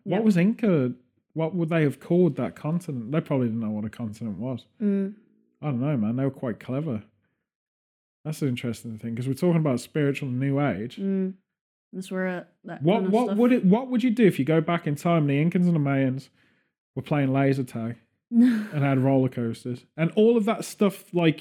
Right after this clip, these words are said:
Speaker 2: uh, Kathmandu and all that kind of architectural stuff that they've got in Peru and everything? You
Speaker 1: Mm-hmm.
Speaker 2: know, the awesome lost cities and stuff.
Speaker 1: Machu Picchu.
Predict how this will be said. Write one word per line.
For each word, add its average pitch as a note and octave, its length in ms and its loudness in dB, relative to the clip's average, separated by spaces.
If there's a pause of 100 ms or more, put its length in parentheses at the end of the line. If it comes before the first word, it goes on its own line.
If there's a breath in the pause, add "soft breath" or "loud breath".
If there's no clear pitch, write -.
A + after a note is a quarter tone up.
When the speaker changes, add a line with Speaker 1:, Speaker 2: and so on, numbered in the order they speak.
Speaker 2:
uh, D3+ 300 4
Kathmandu D#3+ 680 2
and D3+ 80 4
all D#3 140 6
that D3 120 2
kind D3+ 220 2
of C#3 200 4 (640 soft breath)
architectural E3 760 0
stuff - 400 -6
that F#2 140 -6
they've A2+ 160 -2
got G2+ 260 -6 (260)
in C3 160 -4
Peru C#3+ 400 4
and A#2 100 2
everything? G#2 360 -4
You G3+ 60 2
Speaker 1:
Mm-hmm. G3 200 2
Speaker 2:
know, C3 80 2
the B2 180 0 (160)
awesome C3 580 2 (720 soft breath)
lost C#3+ 380 2
cities B2 480 2
and A2+ 220 -2
stuff. A#2 340 -2
Speaker 1:
Machu G#3+ 160 -4
Picchu. G3 480 -8